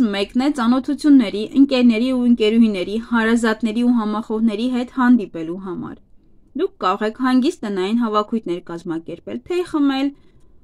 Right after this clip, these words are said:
տորթ ուտել և այլն։ Անցկացրեք նաև այսօրը եղբայրների և քույրերի հետ։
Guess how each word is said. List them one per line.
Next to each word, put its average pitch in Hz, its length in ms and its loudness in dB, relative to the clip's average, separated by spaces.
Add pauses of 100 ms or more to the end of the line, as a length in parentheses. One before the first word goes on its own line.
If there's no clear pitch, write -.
(100)
տորթ 339 300 -6
ուտել 240 420 -4
և 311 160 -2
այլն։ 220 320 2 (680)
Անցկացրեք 294 640 0
նաև 202 320 0
այսօրը 247 360 0
եղբայրների 226 680 -2
և 220 220 -4
քույրերի 175 500 -8
հետ։ 196 220 -18